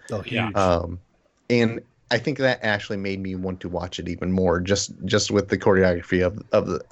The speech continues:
Speaker 3: of the clipping. Uh, really excellent editing in the video.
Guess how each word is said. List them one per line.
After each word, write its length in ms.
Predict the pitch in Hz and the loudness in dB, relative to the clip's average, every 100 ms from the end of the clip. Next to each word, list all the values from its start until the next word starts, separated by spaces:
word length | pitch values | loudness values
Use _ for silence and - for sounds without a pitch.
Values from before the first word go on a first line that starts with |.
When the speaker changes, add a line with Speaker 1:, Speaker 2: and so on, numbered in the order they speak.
| - _ | -20 _
Speaker 3:
of 140 | 85 80 | -6 -4
the 100 | 92 | -4
clipping. 480 | - - 67 67 | 0 0 0 -4
Uh, 120 | 71 - 104 | -2 -2 0
really 540 | 131 135 156 160 156 | 0 4 6 6 6
excellent 360 | 113 113 110 - | 2 -2 -4 -2
editing 460 | 78 78 67 67 - | -4 -4 -8 -10 -12
in 120 | - 87 | -8 -6
the 80 | |
video. 480 | 69 65 52 57 65 | -4 -6 -6 -8 -10